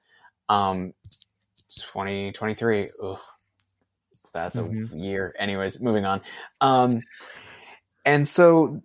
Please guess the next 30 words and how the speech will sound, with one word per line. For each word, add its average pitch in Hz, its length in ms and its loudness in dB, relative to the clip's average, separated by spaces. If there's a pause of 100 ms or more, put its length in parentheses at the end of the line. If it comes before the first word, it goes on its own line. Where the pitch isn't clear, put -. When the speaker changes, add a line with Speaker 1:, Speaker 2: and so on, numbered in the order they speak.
Speaker 1:
I, 139 420 -2
I'm 175 140 4
sure 180 500 6
a 135 120 0
lot 123 320 4
of 113 220 -2
our 117 140 -4
listeners 113 380 -6
have 110 120 -8
heard 110 280 -8
a 110 40 -6
lot 101 320 -4
about 107 300 -6
the 107 180 -6
O 101 140 -4
G 101 180 -6
L 101 120 -2
debacle 120 600 2
in, 107 300 -4
like, 101 320 -10
the 101 120 -8
D 101 260 -6
and 101 160 -8
D 101 400 -8 (680)
Wizards 101 400 -8
of - 80 -16
the 101 100 -8
Coast - 460 -10 (120)
world. 107 520 -2 (600)
Um, 113 540 2